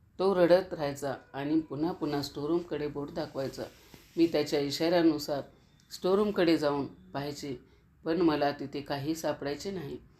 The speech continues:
ना त्याची कोणती वस्तू तिथे नव्हती आणि ना त्याला हवी असलेली कोणतीही वस्तू तिथे होती.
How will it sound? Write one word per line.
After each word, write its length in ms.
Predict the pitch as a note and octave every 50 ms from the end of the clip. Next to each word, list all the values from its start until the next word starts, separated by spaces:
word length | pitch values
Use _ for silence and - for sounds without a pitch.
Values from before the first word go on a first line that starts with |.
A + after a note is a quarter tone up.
| _ _ _ _ _ _ _ _ _ -
ना 200 | F3 F#3 G3+ G#3 G3+ G3+ - - -
त्याची 280 | E3 D#3+ D#3+ - F3 F3+
कोणती 360 | F3 - D#3+ D3+ D3 E3 E3+
वस्तू 360 | D3+ C#3+ C#3+ C#3+ - F#3 F#3 F3+
तिथे 240 | F#3+ E3+ - F3 D#3
नव्हती 520 | D3 C#3 C3+ C3+ C#3 C3+ - D#3 D#3+ F3+ - - - _ - - - _
आणि 200 | - D#3 D3+ D#3
ना 140 | D3+ D3+ D3
त्याला 320 | C#3+ - D3 C#3 C#3+ C#3+ C#3
हवी 340 | C3+ C3+ C#3 C3+ D3+ E3 D#3+
असलेली 380 | D3 C#3 - - C#3 C3+ C3+
कोणतीही 480 | C3+ - C#3 C3+ C3+ C3 - E3 F3 E3+
वस्तू 320 | D#3 - - - - F3
तिथे 300 | F#3 - G3 - - E3
होती. 300 | C#3+ C#3+ C3+ - - B2+